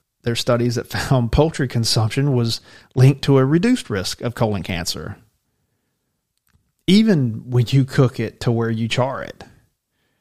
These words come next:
So what do you, I mean, what do you do? You have to research it. You have to figure out what's best for you, right? So you can eat your chicken. You can eat a little bit of red meat. I'm not,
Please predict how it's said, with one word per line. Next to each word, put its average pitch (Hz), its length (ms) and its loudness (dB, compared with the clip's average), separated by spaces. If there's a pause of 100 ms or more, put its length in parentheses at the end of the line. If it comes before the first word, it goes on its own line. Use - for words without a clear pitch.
(1400)
So 127 360 0
what 127 140 -2
do 170 40 2
you, 175 380 -2 (760)
I 139 40 -4
mean, 131 320 0 (340)
what 143 200 4
do 175 60 4
you 175 60 2
do? 165 280 0 (240)
You 123 120 -4
have 120 220 -4
to 131 80 -2
research 127 460 0
it. 95 60 -10
You 117 80 -6
have 131 100 -2
to - 100 -16
figure 127 340 0
out 120 120 -2
what's 123 140 -4
best 120 300 -2
for 113 180 -4
you, 98 160 -10
right? 107 340 -6 (920)
So - 140 0
you 131 160 6
can 131 200 0
eat 135 200 -4
your 131 80 -10
chicken. 104 600 -6
You 123 120 -6
can 123 160 2
eat 131 140 4
a 127 60 -4
little 127 180 0
bit 117 140 -2
of 117 80 0
red 117 160 0
meat. 113 320 -4
I'm 120 100 -6
not, 127 200 -4